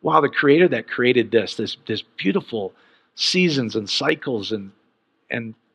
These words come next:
these beautiful leaves and mountains and wonderful stores and restaurants. He loves to see creation, like, enjoy life, guys. That's,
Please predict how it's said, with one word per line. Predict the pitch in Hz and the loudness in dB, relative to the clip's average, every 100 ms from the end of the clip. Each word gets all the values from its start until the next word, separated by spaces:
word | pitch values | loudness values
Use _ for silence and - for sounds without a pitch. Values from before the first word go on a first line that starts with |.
| - | -12
these | 110 | -10
beautiful | - - 175 170 - 107 | -10 -4 0 0 -2 -2
leaves | 127 147 127 113 | 0 2 0 -2
and | 113 | -6
mountains | 123 147 151 127 107 | -2 -2 -2 -4 -4
and | 107 98 _ _ _ _ _ _ _ - _ _ _ _ _ _ | -6 -8 _ _ _ _ _ _ _ -20 _ _ _ _ _ _
wonderful | 135 170 165 - | 0 2 2 -2
stores | 123 - 160 160 147 | -4 0 4 6 6
and | 127 120 | 2 -2
restaurants. | 139 147 - 135 120 | 2 2 0 -2 0
He | 180 | 2
loves | 151 147 165 175 - | 2 4 4 2 -2
to | 147 | -4
see | - 151 | -2 -2
creation, | 139 - 120 127 139 139 | -2 0 2 4 2 -2
like, | 117 113 | -4 -4
enjoy | 117 107 123 127 | -4 -4 0 2
life, | 110 135 135 | 2 0 -2
guys. | - 92 87 | -4 -6 -6
That's, | 110 113 - | -10 -10 -10